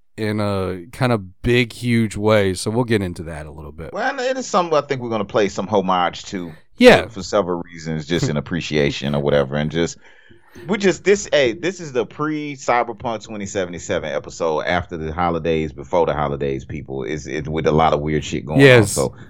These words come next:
Speaker 2: again, uh, this one, shout out Shanice. Thank y'all for listening at this point. If you made it this far,
Speaker 1: <laughs>
Speaker 2: we really appreciate it.
Speaker 1: We really
Speaker 2: Uh, but
Speaker 1: do.
Speaker 2: I mean,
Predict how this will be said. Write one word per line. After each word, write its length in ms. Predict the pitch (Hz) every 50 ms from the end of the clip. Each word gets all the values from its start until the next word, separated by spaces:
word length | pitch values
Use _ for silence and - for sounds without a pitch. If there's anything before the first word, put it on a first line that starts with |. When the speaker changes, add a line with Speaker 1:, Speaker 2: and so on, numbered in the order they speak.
| - -
Speaker 2:
again, 480 | 82 82 85 92 92 90 87 90 - - - - - -
uh, 240 | - 87 85 82 80 78
this 220 | 85 87 - 98
one, 180 | 92 85 82 -
shout 240 | - 104 85 82
out 140 | 85 82 76
Shanice. 440 | - - 80 82 82 80 73 - - - - - -
Thank 180 | 87 87 85 -
y'all 120 | 82 78 76
for 120 | - 82
listening 320 | 78 80 76 - 73 76 73
at 60 | 65
this 160 | 73 67 64
point. 260 | - - 82 76 71 67
If 100 | 65 73
you 80 | 73
made 200 | 71 73 69 65
it 100 | 67 65
this 140 | 69 65 -
far, 300 | - 73 69 67 65 65
Speaker 1:
<laughs> 40 | -
Speaker 2:
we 240 | 165 190 151 151 120
really 340 | 185 196 214 - - - 67
appreciate 580 | - - - - 202 202 160 143 139 139 65
it. 200 | 65 - - -
Speaker 1:
We 200 | - 156 165 165
really 320 | 160 160 165 165 156 156 -
Speaker 2:
Uh, 20 |
but 120 | - - -
Speaker 1:
do. 60 | -
Speaker 2:
I 60 | -
mean, 360 | 131 - - 92 95 95 92